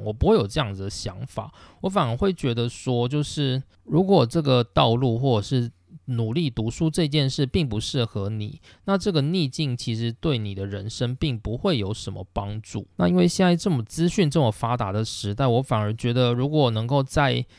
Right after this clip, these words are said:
其他的领域去找到自己更想做的事情，反而会比就是专注于去面对这个联考更好。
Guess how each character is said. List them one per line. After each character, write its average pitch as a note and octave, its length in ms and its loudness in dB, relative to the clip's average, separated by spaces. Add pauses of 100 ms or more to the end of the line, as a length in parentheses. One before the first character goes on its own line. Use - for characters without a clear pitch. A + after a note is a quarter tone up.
(100)
其 C#3+ 140 -2
他 F#3+ 140 4
的 G3 100 4
领 A#2 200 0
域 C3 160 0
去 D3+ 140 -2
找 G#2+ 180 -4
到 A2+ 140 0
自 C#3+ 160 -4
己 A2 140 -6
更 F3+ 200 -2
想 G2+ 220 -4
做 C3 180 0
的 G#2+ 140 0
事 A#2 300 -4
情， G2+ 280 -8 (220)
反 A2 160 0
而 C3 60 0
会 E3 160 2
比 B2 140 -6
就 B2+ 140 0
是 D3 120 0
专 D3 340 -2
注 C#3 260 -2
于 G#2+ 120 -2
去 B2+ 360 -2 (280)
面 D3+ 220 2
对 C#3 140 2
这 C3+ 120 -2
个 A#2+ 80 0
联 G#2 320 -4
考 F#2+ 360 -6
更 A2+ 220 -2
好。 G2+ 360 -8